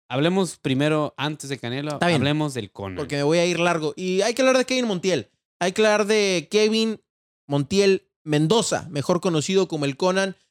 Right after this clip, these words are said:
Speaker 2: que tuvo una pelea complicada ante Marc Castro, un tipo que es olímpico, un tipo que, pues, las llevaba de ganar, que once veces hacía, había sido campeón de los Estados Unidos, un tipo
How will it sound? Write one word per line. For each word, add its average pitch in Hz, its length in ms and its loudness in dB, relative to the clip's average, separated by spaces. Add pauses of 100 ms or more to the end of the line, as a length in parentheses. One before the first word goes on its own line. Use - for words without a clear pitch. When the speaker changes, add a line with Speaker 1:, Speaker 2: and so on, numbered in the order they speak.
Speaker 2:
que 165 120 -2
tuvo 208 120 0
una 226 140 2
pelea 196 180 2
complicada 196 560 0
ante 165 200 0
Marc 175 220 2
Castro, 175 360 0
un 175 140 0
tipo 170 260 -4
que 160 160 -2
es 156 140 -2
olímpico, 170 580 -2 (240)
un 190 160 -2
tipo 190 600 2
que, 156 580 2
pues, 170 100 0
las 160 160 0
llevaba 196 300 4
de 170 120 2
ganar, 180 380 0
que 180 100 -4
once 180 180 0
veces 180 180 -2
hacía, 165 320 -2
había 165 160 2
sido 180 260 0
campeón 170 440 0 (240)
de 151 80 0
los 147 100 4
Estados 165 360 2
Unidos, 170 440 0 (180)
un 202 220 0
tipo 196 560 0